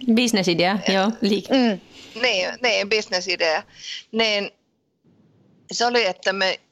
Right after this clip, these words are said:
Speaker 2: talvella me halutaan näitä motocrossivieraita tänne,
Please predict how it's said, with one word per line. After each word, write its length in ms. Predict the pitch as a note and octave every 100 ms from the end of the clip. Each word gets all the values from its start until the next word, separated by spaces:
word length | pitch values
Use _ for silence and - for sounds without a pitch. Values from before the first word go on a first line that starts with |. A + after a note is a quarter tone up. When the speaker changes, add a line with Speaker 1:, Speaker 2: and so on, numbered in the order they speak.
| _ - - _
Speaker 2:
talvella 680 | B3+ C4+ B3 G#3 F#3 F3 F#3 - _
me 240 | G3 F#3 - _ _ _ _ -
halutaan 500 | F#3+ G#3 G3 G3 F3+
näitä 180 | F3 -
motocrossivieraita 1120 | G3 G3 F3 - E3+ - E3 E3 D#3+ D#3 E3+
tänne, 480 | - F3 E3+ E3 F#3+